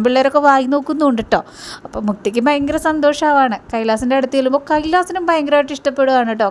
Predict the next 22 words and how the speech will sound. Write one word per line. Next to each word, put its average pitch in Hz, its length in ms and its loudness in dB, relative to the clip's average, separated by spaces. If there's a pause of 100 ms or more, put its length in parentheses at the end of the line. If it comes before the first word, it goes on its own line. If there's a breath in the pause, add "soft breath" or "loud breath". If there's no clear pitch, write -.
കൈലാസിൻ്റെയും 226 560 0
കണ്ടു 277 140 0
തള്ളി 285 280 0
പോവാ. 262 180 4 (420 loud breath)
"എന്താ 233 320 2
മുക്ത 254 380 0
ഇത്, 285 100 2 (340 loud breath)
ഇത് 330 180 4
അടിപൊളിയായിട്ടുണ്ടല്ലോ, 302 920 0 (280 loud breath)
ഇന്ന് 277 200 2
എന്ത് 294 200 -2
പറ്റിയ 320 260 -2 (100)
സാരിയൊക്കെ 262 520 0
ഉടുത്ത്?" 269 220 -2 (320 loud breath)
"ഏയ്, 311 160 2 (180)
ഒരു 302 200 0 (120)
ചേഞ്ചിന് 294 460 2
വേണ്ടിയിട്ട്." 247 400 0 (420 loud breath)
"ആ, 233 60 2 (280)
നന്നായിട്ടുണ്ടോ 285 580 2
കൈലാസേ?" 233 400 0 (320 loud breath)
"പിന്നെ 269 260 2